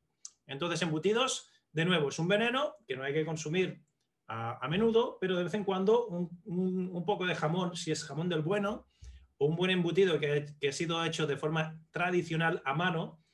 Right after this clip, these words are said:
que, que no vienen ya ni siquiera dentro del plastiquito. Los chorizos estos de Soria, que os digo,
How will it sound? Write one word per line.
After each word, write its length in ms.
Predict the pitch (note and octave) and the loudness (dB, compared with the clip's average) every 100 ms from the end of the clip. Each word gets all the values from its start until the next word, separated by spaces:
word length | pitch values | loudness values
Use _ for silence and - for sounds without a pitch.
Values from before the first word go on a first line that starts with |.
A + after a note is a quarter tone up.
| _ _ - | _ _ -4
que, 280 | D3+ - - | -4 -4 -4
que 120 | D3 | -2
no 160 | E3+ | 0
vienen 560 | F3+ F#3+ G#3 F#3 D#3+ D#3+ | 4 4 4 0 -2 -4
ya 240 | D3 E3+ E3+ | -2 0 0
ni 80 | |
siquiera 320 | D3+ D3 F3+ D#3 | -2 -2 0 2
dentro 200 | D#3 E3 | 0 -2
del 100 | D#3 | -2
plastiquito. 680 | C#3+ - D#3+ E3 C#3+ F3+ - _ _ _ _ - - - - - | -4 -2 -2 0 -2 -6 -16 _ _ _ _ -20 -12 -12 -10 -10
Los 120 | B2 | -4
chorizos 320 | D#3 E3 E3 | -2 0 0
estos 260 | D#3+ F3+ D#3+ | 0 -2 -2
de 80 | D3 | 0
Soria, 340 | F#3 G3 G3+ | 2 4 4
que 80 | E3 | 2
os 80 | E3 | 2
digo, 380 | F#3 A3+ B3 | 4 4 0